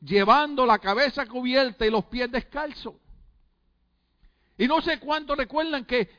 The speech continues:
que, que hicimos, que hicimos un comentario y dijimos, "¿Por qué llora? ¿Qué perdió? ¿Por qué está llorando, eh, el dulce cantor de Israel?".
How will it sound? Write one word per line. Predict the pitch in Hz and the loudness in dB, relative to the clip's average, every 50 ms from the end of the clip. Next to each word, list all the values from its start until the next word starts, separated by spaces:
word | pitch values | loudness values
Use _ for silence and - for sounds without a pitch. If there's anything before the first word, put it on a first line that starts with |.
| _ | _
que, | - 233 233 196 180 _ _ _ | 0 0 0 0 -2 _ _ _
que | - 240 254 | -8 -6 -6
hicimos, | 226 - - - 311 320 339 294 262 240 202 | -6 -6 -4 -4 -4 -2 -2 -4 -6 -6 -8
que | - 233 233 | -8 -8 -8
hicimos | 214 - 277 311 330 330 269 | -6 -4 -6 -6 -2 -2 -4
un | 269 247 | -4 -2
comentario | - 285 285 269 254 226 - 302 320 311 285 269 | -4 -4 -4 -4 -8 -6 -4 -2 -2 -2 -2 0
y | |
dijimos, | 233 262 269 262 214 - - - - | -2 -2 0 -2 -6 -8 -10 -14 -4
"¿Por | - 285 285 - - | 0 0 0 0 -2
qué | - - 330 349 339 311 | -6 -4 -2 -2 -2 2
llora? | 262 330 339 349 370 349 302 247 202 175 - - | 4 4 6 6 4 2 2 0 0 -2 -4 -8
¿Qué | - 311 330 320 | -8 -8 -8 -4
perdió? | - 330 330 320 285 269 302 302 330 359 440 440 311 226 - _ _ - - _ _ _ _ _ _ _ _ _ _ _ _ _ _ _ _ _ _ _ _ _ _ _ | -4 -4 -4 -4 -4 -4 -2 -2 0 0 -2 -2 -4 -6 -8 _ _ -20 -20 _ _ _ _ _ _ _ _ _ _ _ _ _ _ _ _ _ _ _ _ _ _ _
¿Por | - 294 311 | -8 -6 -6
qué | - 339 330 | -4 -4 -4
está | - - 339 339 | 2 2 2 4
llorando, | 359 311 302 302 330 339 339 359 339 330 311 294 233 202 _ _ _ _ _ _ _ _ _ _ _ _ _ _ | 4 0 0 2 2 0 0 -2 -2 -2 -2 -2 -2 -8 _ _ _ _ _ _ _ _ _ _ _ _ _ _
eh, | - 262 254 247 254 262 - 269 | -12 -10 -10 -8 -10 -10 -6 -4
el | 311 302 269 240 | -2 -2 -2 0
dulce | 339 370 403 - - 339 320 | 0 0 0 0 -2 -6 -4
cantor | - 302 311 311 330 277 - 370 359 359 370 359 | -4 -6 -8 -8 -10 -6 -4 -2 -2 -2 -2 -4
de | 330 302 | -6 -8
Israel?". | 254 226 214 220 202 185 175 160 143 135 - | -8 -8 -8 -8 -8 -8 -8 -10 -12 -14 -18